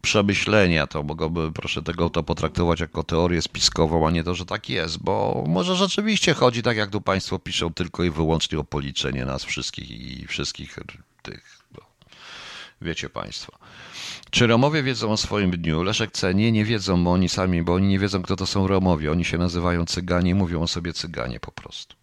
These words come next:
No. Y, czy tylko w Pol-, nie, mówiłem, że nie tylko w Polsce, bo też były ten, różne takie brytyjskie. Też mają i też był taki brytyjski, podobne były miejsca, rzeczy, ale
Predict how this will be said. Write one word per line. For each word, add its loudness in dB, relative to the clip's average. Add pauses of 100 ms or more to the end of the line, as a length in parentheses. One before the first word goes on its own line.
(180)
No. -20 (1800)
Y, 2
czy 2
tylko 2
w -12
Pol-, 4
nie, 6
mówiłem, 4
że 0
nie 0
tylko 2
w 0
Polsce, 4
bo 2
też -2
były 2
ten, -2
różne -4
takie -4
brytyjskie. -4
Też 0
mają 4
i -2
też 0
był 2
taki 0
brytyjski, -2 (180)
podobne 4
były -4 (100)
miejsca, -10
rzeczy, -4
ale 0